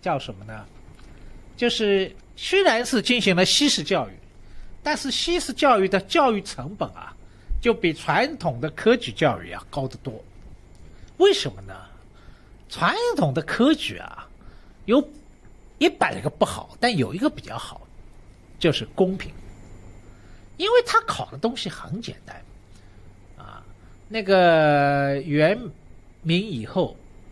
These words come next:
只靠考四书，就是朱熹著的四本书，《大学》、《中庸》、啊，《论语》、啊，《孟子》四本书。然后呢，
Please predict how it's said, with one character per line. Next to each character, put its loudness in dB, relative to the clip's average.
只 -8
靠 0
考 -6
四 -2
书， 2
就 -4
是 -2
朱 4
熹 2
著 2
的 -8
四 -2
本 -4
书， 0
《大 2
学》、 0
《中 2
庸》、 4
啊， -18
《论 4
语》、 -6
啊， -16
《孟 0
子》 -10
四 0
本 4
书。 4
然 2
后 -4
呢， -4